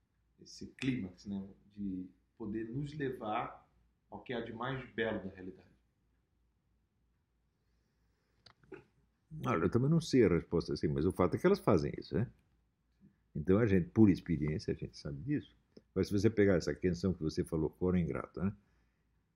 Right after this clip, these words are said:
Speaker 2: Coro Ingrato é uma canção de cornudo, né? Quer dizer, a mulher catari fudeu com a vida dele, né? Tá certo? E, no entanto, a gente vê e a gente se comove com o negócio.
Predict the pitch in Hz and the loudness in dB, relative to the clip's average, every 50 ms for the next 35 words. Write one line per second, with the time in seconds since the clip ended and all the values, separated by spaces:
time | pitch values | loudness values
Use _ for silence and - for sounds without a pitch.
0 | _ _ _ _ _ - 135 151 156 123 95 110 139 160 156 165 - - 147 175 | _ _ _ _ _ 2 4 4 6 6 8 8 8 6 4 2 2 4 4 6
1 | 185 190 196 185 190 214 208 208 208 - 160 160 185 185 170 - - 160 180 175 | 6 6 4 2 4 4 4 4 4 4 6 6 6 6 2 0 0 0 0 2
2 | - 226 220 202 180 160 143 101 82 76 92 147 160 - - _ _ _ _ _ | 2 2 4 8 10 10 10 10 8 4 2 -2 -2 -2 -6 _ _ _ _ _
3 | _ _ _ _ _ _ _ _ _ _ _ _ _ _ _ _ _ _ _ _ | _ _ _ _ _ _ _ _ _ _ _ _ _ _ _ _ _ _ _ _
4 | _ _ _ _ _ - 156 139 147 - _ _ _ - 76 71 76 85 90 101 | _ _ _ _ _ -12 -12 -12 -12 -14 _ _ _ -6 -4 0 2 2 4 4
5 | 117 107 98 120 147 151 135 - - 117 117 - 127 120 127 131 156 175 190 196 | 6 6 6 6 6 4 4 2 2 0 2 4 4 4 6 6 6 6 6 6
6 | 185 170 135 - - - 123 110 117 123 120 120 110 123 131 135 110 90 80 - | 6 6 6 6 6 6 8 10 10 10 10 8 6 8 8 8 8 6 4 0
7 | - - - 80 104 208 - - - - 139 - - _ _ _ _ - - - | -2 -6 -2 0 0 0 0 -4 -8 -10 -12 -12 -14 _ _ _ _ -14 -14 -14
8 | _ _ _ _ _ _ _ - - - - - - - - - - - 160 160 | _ _ _ _ _ _ _ -16 -12 -6 -2 -2 -2 -4 -6 -16 -2 4 4 6
9 | 180 208 220 - - 170 170 175 170 165 156 139 143 135 151 170 139 135 156 175 | 6 6 4 4 6 8 8 8 6 4 4 4 4 2 2 4 8 10 10 10
10 | 180 180 160 170 170 160 - - - 165 - - 190 190 175 156 143 170 175 139 | 10 8 8 6 4 4 2 -2 -6 -4 2 6 6 8 8 10 10 10 10 10
11 | 95 90 - - - 82 78 73 73 76 71 - - _ _ | 8 6 4 4 2 0 0 0 0 0 -2 -4 -6 _ _